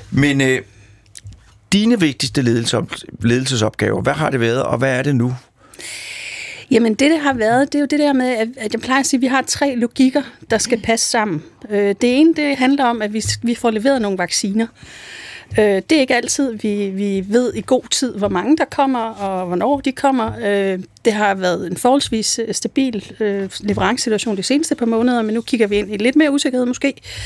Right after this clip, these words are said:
Speaker 2: Øh, så det der med at sige, at vi har, vi har leverancelogikken,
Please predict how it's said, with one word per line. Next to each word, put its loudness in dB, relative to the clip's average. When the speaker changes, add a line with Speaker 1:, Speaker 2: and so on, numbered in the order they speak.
Speaker 2:
Øh, 6
så 0
det 4
der 4
med 6
at 2
sige, 2
at -2
vi 4
har, 2
vi -2
har 2
leverancelogikken, 0